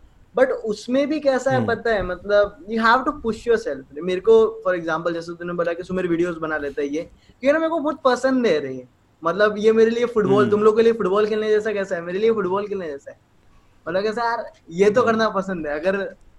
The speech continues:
Speaker 1: सोच, इसके में अगर ये चीज़ मेरी चल भी रही है तो कितना ऑसम है, मैन। मतलब,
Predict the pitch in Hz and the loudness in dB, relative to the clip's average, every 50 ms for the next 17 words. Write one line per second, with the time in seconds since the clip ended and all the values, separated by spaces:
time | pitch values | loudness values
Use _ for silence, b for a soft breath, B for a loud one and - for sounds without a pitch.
0 | - _ - - 233 220 214 214 202 - 226 220 208 220 220 208 208 190 - 180 | -20 _ 2 6 6 6 6 4 0 4 6 6 6 6 2 2 2 0 0 0
1 | 180 202 196 202 196 202 202 208 202 220 214 202 196 208 214 226 226 214 185 175 | 0 0 0 0 0 0 0 0 0 -4 -6 -4 -2 -2 -4 -2 0 0 0 0
2 | 180 180 208 208 190 185 175 170 165 180 175 202 190 - 220 214 196 170 165 160 | 0 -2 -2 -2 -2 -2 -2 -2 -2 -6 -6 -4 -6 -4 -2 -2 -2 -2 -2 -4
3 | - 190 190 185 165 143 143 135 139 139 143 143 151 165 160 - | -4 -6 -4 -4 -6 -6 -6 -8 -8 -8 -10 -8 -6 -8 -8 -8